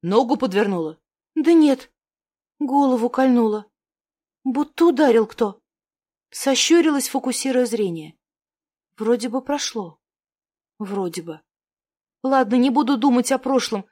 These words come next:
Может быть, это из-за учащённого сердцебиения? Значит, и волноваться тоже не стану. «Пошли!» подгонял меня сожитель.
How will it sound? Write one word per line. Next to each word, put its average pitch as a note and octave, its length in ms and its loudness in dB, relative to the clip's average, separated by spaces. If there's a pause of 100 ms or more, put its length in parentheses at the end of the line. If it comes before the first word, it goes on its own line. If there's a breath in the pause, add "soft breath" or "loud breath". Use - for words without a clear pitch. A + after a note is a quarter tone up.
(140)
Может B3+ 300 0
быть, C4 280 -4 (440)
это B3 240 -4
из-за B3 180 -2
учащённого B3+ 640 -2
сердцебиения? B3+ 880 -4 (760)
Значит, B3 420 0
и D4 60 -2
волноваться D4 560 0
тоже A#3+ 260 0
не A#3+ 100 0
стану. A#3 480 -4 (520)
«Пошли!» F3+ 680 -2 (360)
подгонял C4 480 0
меня A#3 260 0
сожитель. - 580 -12